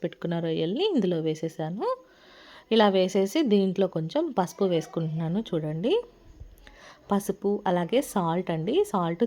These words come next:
తగినంత సాల్ట్ వేసేసుకోండి ఇప్పుడే. సాల్ట్ అలాగే కారం, కారం కూడా ఇప్పుడు వేసేసుకున్నాను. మీ టేస్ట్‌కి తగ్గట్టుగా మీరు ఎంత తినగలుగుతారో,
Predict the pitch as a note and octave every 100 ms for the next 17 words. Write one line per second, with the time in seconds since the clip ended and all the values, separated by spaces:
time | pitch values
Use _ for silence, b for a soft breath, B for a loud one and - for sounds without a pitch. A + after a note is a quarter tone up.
0 | G3+ E3+ F#3 F3+ G3 F#3+ D#3+ E3+ F3 D#3+
1 | E3 - - F3 E3 - F3 C4 A4 -
2 | B B B B - G#3+ F#3+ F#3 D#4 G#4
3 | A3 E3+ E3+ F3 F3+ E3 G3 C#4 - -
4 | - F#3+ E3+ F3+ - F#3 F#4+ A4+ - -
5 | - - F#3+ F3+ F3 E3 - F3 E3+ E3
6 | G#3 B3+ A#3 G3+ G#3 G3 F3 E3 E3 E3
7 | E3+ F3 F3 E3+ F3 G3+ G3 F3 E3+ E3
8 | E3 D#3 E3 G#3 G#4